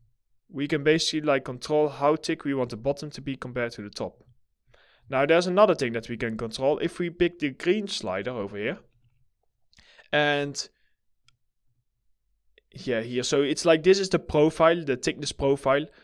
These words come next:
I'm, it's a bit tricky for me to explain. Uh, the way that I know it is that it will simply control, uh, the thickness from bottom to top.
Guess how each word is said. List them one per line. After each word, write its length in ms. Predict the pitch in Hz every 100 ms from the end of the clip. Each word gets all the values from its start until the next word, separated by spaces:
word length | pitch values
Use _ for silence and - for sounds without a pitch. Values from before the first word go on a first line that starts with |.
| _ _ _ -
I'm, 360 | 92 127 139 - _ _ -
it's 180 | 156 -
a 60 |
bit 160 | 143 185
tricky 300 | - 190 180
for 120 | -
me 160 | 160 156
to 300 | 151 143 123
explain. 840 | 117 - - - - 139 139 160 165
Uh, 320 | 131 90 95
the 140 | 147 156
way 180 | 170
that 180 | 165 -
I 200 | 156 165
know 380 | 160 147 151 160
it 180 | 170 -
is 200 | 143 -
that 180 | 131 131
it 140 | -
will 140 | 131
simply 380 | 131 143 127 131
control, 560 | 127 120 - 127 120 123 _ _
uh, 120 | - 123
the 120 | 123
thickness 400 | - 156 147 143
from 280 | - 120 120
bottom 480 | 143 143 135 135 151 _
to 140 | - 127
top. 400 | 139 95 -